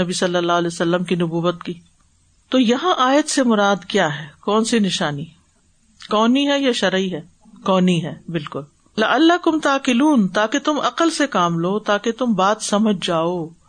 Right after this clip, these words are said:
کون سی بات؟ کہ مرنے کے بعد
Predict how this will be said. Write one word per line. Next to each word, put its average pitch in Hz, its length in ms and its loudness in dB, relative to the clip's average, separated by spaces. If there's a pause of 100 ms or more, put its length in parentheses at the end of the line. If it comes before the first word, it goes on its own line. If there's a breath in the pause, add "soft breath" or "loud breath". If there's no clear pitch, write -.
(340 soft breath)
کون 208 200 0
سی 226 140 -2
بات؟ 170 240 0 (760)
کہ 196 80 0
مرنے 190 320 0
کے 196 100 -4
بعد 180 280 0